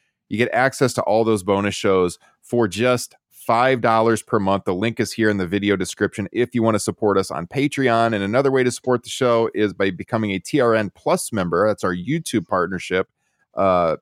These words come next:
membership page. It's four ninety-nine a month. It gets you the video version of all of those bonus podcasts.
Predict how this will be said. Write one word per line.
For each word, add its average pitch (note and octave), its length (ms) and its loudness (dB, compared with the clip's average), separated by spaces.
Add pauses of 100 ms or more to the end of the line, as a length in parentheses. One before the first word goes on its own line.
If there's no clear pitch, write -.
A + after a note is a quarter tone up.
membership A2+ 500 -2
page. G2+ 300 0
It's - 100 -12
four C3 640 0
ninety-nine A#2 720 0
a - 20 0
month. B2 240 0
It G2+ 40 -10
gets G2+ 200 -6
you A2 80 0
the G#2 200 -2
video A#2 480 2
version E2+ 580 -4 (340)
of F#2 160 2
all G2 240 4
of F2+ 100 0
those F2 220 2
bonus F2 400 0
podcasts. E2 840 -4